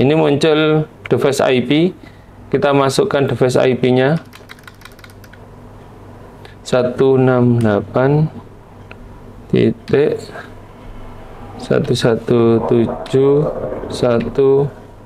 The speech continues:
titik satu lima satu. Oke, kita start. Nah, ini sudah bisa. Ini gunakan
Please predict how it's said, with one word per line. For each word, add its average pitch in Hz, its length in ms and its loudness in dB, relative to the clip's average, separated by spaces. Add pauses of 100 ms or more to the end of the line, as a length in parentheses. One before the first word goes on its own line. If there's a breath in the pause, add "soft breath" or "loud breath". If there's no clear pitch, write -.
(300)
titik 135 480 0 (480)
satu 143 720 0
lima 127 400 2
satu. 117 560 0 (1200)
Oke, 117 320 0
kita 135 240 0
start. - 400 -2 (720)
Nah, 113 400 0 (960)
ini 151 160 0
sudah 147 320 0
bisa. 123 480 0 (1800)
Ini 156 80 2
gunakan 147 600 2